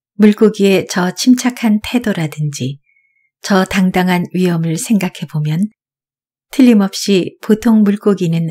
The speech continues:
아닐 것이다. 따라서 아무도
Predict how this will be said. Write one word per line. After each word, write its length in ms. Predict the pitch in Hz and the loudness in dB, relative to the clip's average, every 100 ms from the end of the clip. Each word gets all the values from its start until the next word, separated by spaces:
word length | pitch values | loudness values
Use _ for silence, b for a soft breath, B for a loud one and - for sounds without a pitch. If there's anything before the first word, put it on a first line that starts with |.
| - | -4
아닐 300 | 160 175 170 | -2 -2 -4
것이다. 580 | - 151 - - 135 143 _ _ _ _ _ _ _ _ - | -6 -8 -8 -8 -8 -10 _ _ _ _ _ _ _ _ 0
따라서 520 | 214 220 214 214 202 | 2 2 0 -2 0
아무도 680 | 180 185 190 180 170 151 | 0 0 0 -2 -2 -4